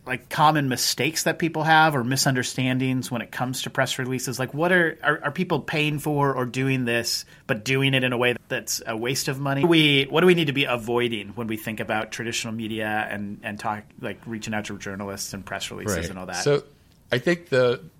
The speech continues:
Speaker 2: you know, one of the biggest mistakes I see is people don't realize that journalists are story-, storytellers.
Speaker 1: Mm.
Speaker 2: And they will release a product launch,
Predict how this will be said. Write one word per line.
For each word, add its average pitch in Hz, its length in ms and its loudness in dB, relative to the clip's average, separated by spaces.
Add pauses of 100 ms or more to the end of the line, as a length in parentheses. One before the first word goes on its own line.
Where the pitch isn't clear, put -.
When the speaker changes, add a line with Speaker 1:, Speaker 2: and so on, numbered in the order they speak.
(120)
Speaker 2:
you 131 100 -4
know, 120 140 0
one 127 120 4
of 127 80 4
the 110 80 2
biggest 110 480 0
mistakes 101 400 -2
I 95 100 0
see 95 260 -2
is 92 180 -4
people - 380 -4
don't 98 220 0
realize 92 460 0
that 98 80 -12
journalists 92 640 -6 (140)
are 85 400 -6
story-, 92 460 -2 (140)
storytellers. 104 880 -4 (140)
Speaker 1:
Mm. 104 360 -8
Speaker 2:
And 98 500 -4 (220)
they 110 180 4
will 113 180 2
release 101 600 -2 (100)
a 95 300 -4
product 131 540 0
launch, 92 500 -6